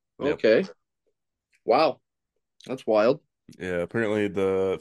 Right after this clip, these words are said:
Speaker 1: first chapter is gonna be a soft reboot of the original film.
Speaker 2: Okay.
Speaker 1: And then it's gonna go into a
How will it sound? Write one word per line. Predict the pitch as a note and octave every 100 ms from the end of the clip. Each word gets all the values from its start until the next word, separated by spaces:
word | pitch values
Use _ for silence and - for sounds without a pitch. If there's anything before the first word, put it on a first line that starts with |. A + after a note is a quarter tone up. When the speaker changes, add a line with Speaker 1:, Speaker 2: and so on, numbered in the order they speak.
| -
Speaker 1:
first | B2 B2 -
chapter | A#2+ G#2+ - A2
is | G#2+ G2
gonna | G2 F#2
be | F#2 F#2+ F#2
a | E2 F#2 F2+ F#2+ - _ _ _ _ _ _ _
soft | - - G#2+ G2 -
reboot | F2 F#2+ G2 G#2+ A#2
of | F#2+
the | G2
original | F#2+ F#2+ F#2+ F#2
film. | - A2+ C#3 - _ _ _ - _ _ _ _ - - -
Speaker 2:
Okay. | G#2 F#2+ D3+
Speaker 1:
And | G2
then | F#2 F2+
it's | E2+
gonna | G2+ F#2+
go | F2+ F#2
into | F#2 F2+ F#2 F2
a | F2